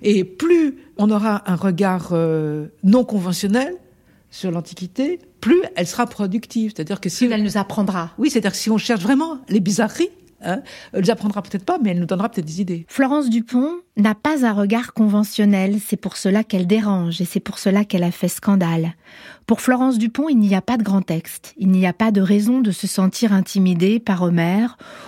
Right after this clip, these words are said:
Speaker 2: ou par l'Odyssée. Florence Dupont nous libère de la révérence que l'on imagine devoir au grand texte, au texte fondateur. C'est d'ailleurs une expression qui l'a fait sourire.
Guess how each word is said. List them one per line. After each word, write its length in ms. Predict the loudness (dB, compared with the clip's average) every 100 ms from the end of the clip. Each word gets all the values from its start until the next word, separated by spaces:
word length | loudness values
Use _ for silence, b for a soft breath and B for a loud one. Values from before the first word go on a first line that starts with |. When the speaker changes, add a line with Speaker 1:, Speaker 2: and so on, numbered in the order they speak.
| B -4
Speaker 2:
ou 80 | -2
par 220 | 2 2
l'Odyssée. 760 | 2 2 -2 -2 0 0 0 -6 B B B B B B B B
Florence 440 | 0 0 0 0
Dupont 540 | -2 -2 -2 -2 0 2
nous 140 | 4
libère 400 | 2 2 0 0
de 100 | 0
la 120 | 2
révérence 840 | 2 2 2 2 0 -2 -6 -16 -2
que 100 | 2
l'on 200 | 6 6
imagine 560 | 6 4 2 4 4
devoir 440 | 4 2 0 0 0
au 120 | 0
grand 240 | 2 2
texte, 420 | 2 0 -2 -2
au 60 | -2
texte 400 | 0 0 -2 -6
fondateur. 800 | 0 2 2 0 2 2 0 -4 B B
C'est 160 | -2 2
d'ailleurs 400 | 4 2 0 2
une 100 | 2
expression 540 | 2 -2 -4 -2 -2
qui 140 | -2 0
l'a 100 | 0
fait 160 | 0
sourire. 600 | -4 -2 0 0 0 -4